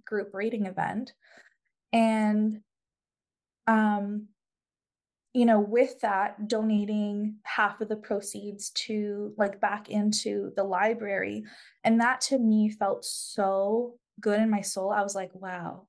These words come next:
okay. Like, this is doing something to me," like, connecting with the people, um,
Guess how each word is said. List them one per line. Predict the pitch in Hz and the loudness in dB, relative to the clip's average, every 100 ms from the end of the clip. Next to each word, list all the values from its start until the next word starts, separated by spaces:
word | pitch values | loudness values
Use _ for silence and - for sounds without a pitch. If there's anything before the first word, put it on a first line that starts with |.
| - | -14
okay. | 196 - 202 180 175 - _ _ _ _ _ - | -12 -6 -4 -4 -6 -12 _ _ _ _ _ -2
Like, | 202 208 214 | -2 -2 -2
this | 240 247 | 0 0
is | 277 208 | -2 -2
doing | 214 208 196 202 | -2 -2 -2 -4
something | 180 190 190 185 185 | -6 -6 -8 -8 -8
to | 202 | -10
me," | 190 196 208 | -8 -8 0
like, | 196 196 - _ _ - | 0 0 -14 _ _ 0
connecting | 220 214 220 - 220 214 | 4 4 4 -2 0 0
with | 202 196 202 - _ _ _ _ - | 0 -2 -2 -8 _ _ _ _ -2
the | 196 | -2
people, | - 247 233 220 214 214 214 214 214 _ _ _ _ _ _ - | 0 -4 -4 -2 0 2 0 -2 -6 _ _ _ _ _ _ 2
um, | 208 196 190 196 | 2 4 0 -2